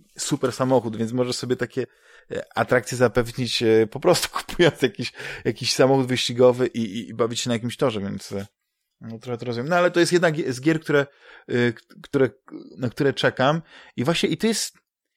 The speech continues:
i to jest ten problem, że ja nie wiem tak naprawdę, co jeszcze chcę zobaczyć na, na, na Xboxie One w tym roku. Że jakby, y, w ogóle nie śledziłem Gamescomu, nawet żeśmy o tym w su-, w sumie nie wspomnieli aż do tej pory, tak?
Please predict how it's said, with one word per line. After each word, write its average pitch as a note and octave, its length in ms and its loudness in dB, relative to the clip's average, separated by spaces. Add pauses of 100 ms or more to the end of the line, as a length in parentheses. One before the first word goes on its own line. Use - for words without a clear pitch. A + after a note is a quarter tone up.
(220)
i - 60 -12
to - 60 -2
jest G3+ 100 -6
ten D4 80 0
problem, D3+ 280 2
że A#2 120 -4
ja B2+ 240 -2
nie F3+ 180 2
wiem G3 140 2
tak D#3+ 140 0
naprawdę, D#3 380 2
co - 240 -2
jeszcze D3 340 0
chcę - 160 -10
zobaczyć B2 540 -2
na, A#2 380 0
na, A2 380 -4 (640)
na A2+ 180 -10
Xboxie A2 520 -8
One A2+ 200 -6
w - 60 -16
tym A2 160 -6
roku. - 280 -6 (580)
Że A2 100 2
jakby, B2 220 2
y, A#2+ 840 0
w B2 40 2
ogóle F3 200 6
nie D#3+ 60 2
śledziłem C#3+ 340 -2
Gamescomu, A#2 400 -2
nawet C#3 220 0
żeśmy C#3+ 220 -4
o C#3 40 -2
tym C3+ 160 -6
w - 40 -8
su-, C3 220 -6
w - 40 -8
sumie C#3 180 -8
nie C3+ 80 -2
wspomnieli C3 320 0
aż B2 140 4
do B2+ 80 -6
tej C3 120 2
pory, F#2+ 280 2
tak? A2 200 -4